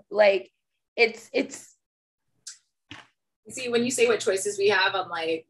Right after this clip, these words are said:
Speaker 2: I don't feel that way anymore. Like, the way I'm feeling is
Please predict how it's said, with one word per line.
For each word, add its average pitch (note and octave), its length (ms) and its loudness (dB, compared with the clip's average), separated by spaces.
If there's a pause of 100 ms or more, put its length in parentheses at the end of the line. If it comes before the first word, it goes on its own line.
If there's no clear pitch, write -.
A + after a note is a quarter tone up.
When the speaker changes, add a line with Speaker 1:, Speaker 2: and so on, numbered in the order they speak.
(120)
Speaker 2:
I - 460 -14
don't F#3+ 140 -8
feel A#3 140 4
that E3 160 2
way F3+ 100 -2
anymore. D#3 340 -8
Like, D#3 320 -4 (360)
the F3+ 80 -6
way F#3+ 120 0
I'm G3+ 140 0
feeling A#3+ 400 2
is F#3 640 -2